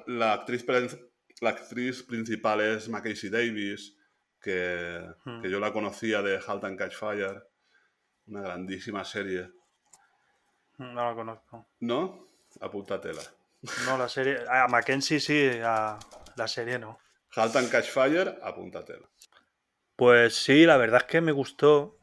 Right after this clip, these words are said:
Speaker 2: El primer capítulo me gustó mucho. Empecé a verlo. Pero la verdad es que no sé por qué la dejé. Así que ahora que me la has recordado, porque hay tantas series, se te van,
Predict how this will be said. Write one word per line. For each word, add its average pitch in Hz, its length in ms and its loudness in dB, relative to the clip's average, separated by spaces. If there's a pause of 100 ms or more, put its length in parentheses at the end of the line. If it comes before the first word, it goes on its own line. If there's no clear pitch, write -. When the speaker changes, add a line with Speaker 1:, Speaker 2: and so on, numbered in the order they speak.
(120)
Speaker 2:
El 127 120 -2
primer 123 240 0
capítulo 147 400 4
me 139 100 0
gustó 117 280 -2
mucho. 110 380 -12 (320)
Empecé 117 480 -4
a 123 60 8
verlo. 107 380 0 (1400)
Pero 113 1120 6 (2750)
la 123 300 6
verdad 123 240 8
es - 40 6
que 160 100 -4
no 139 100 0
sé 131 120 -6
por 120 140 0
qué 120 100 0
la 110 100 4
dejé. 107 340 -6 (480)
Así 120 340 0
que 110 800 2 (440)
ahora 120 300 2
que 120 460 4
me 120 160 -2
la 117 180 10
has 113 60 2
recordado, 117 680 2
porque 107 220 -10
hay 107 120 -6
tantas 107 320 -4
series, 107 440 -6
se - 100 -18
te - 100 -10
van, 110 300 -4